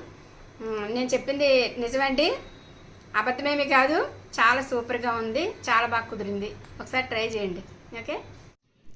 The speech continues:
ఇదిగోండి వాడిన నూనె మళ్ళీ వాడమండి. నేను ఈ పిండి వంట అయిపోయిన తర్వాత ఒక కవర్లో వేసేసి డస్ట్‌బిన్లో వేసేస్తున్నాను. సింక్లో కూడా వేయకూడదండి ఈ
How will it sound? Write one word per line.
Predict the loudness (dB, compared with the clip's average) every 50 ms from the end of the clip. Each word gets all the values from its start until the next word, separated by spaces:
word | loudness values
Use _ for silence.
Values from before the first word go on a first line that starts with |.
| -16 -18 -14 -4 -2
ఇదిగోండి | 0 2 4 4 4 4 2
వాడిన | 2 2 2 4 4 4 4 4
నూనె | 4 4 4 4 4 4 4 2 2
మళ్ళీ | 4 2 4 4 4
వాడమండి. | 4 4 2 2 2 2 2 2 2 2 2 2 2 0 -4 -10 -20 -20 -20 -6 0 2
నేను | 2 4 4 2 2
ఈ | 0 0 0
పిండి | 2 2 2 2 2
వంట | 0 2 2 2
అయిపోయిన | 0 2 0 0 0 0
తర్వాత | 0 0 0 0 -2 -2 -2 -2 -2 -2 -2
ఒక | -4 -6 -4
కవర్లో | 0 0 2 2 2 2 0 2
వేసేసి | 2 2 2 2 0 -2 -2 -2 -2 -2
డస్ట్‌బిన్లో | 0 -2 -2 -2 -2 -2 0 0 2 2 2
వేసేస్తున్నాను. | 0 0 0 -2 -4 -2 0 0 2 2 2 0 -2 -4 -8 -16 -20 -18 -18 -16 -14 0 2
సింక్లో | 4 4 6 4 4 4
కూడా | 4 4 4 4
వేయకూడదండి | 6 6 4 4 4 2 0 2 2 2 2 2 2 2 2 2 0 0 2
ఈ | 4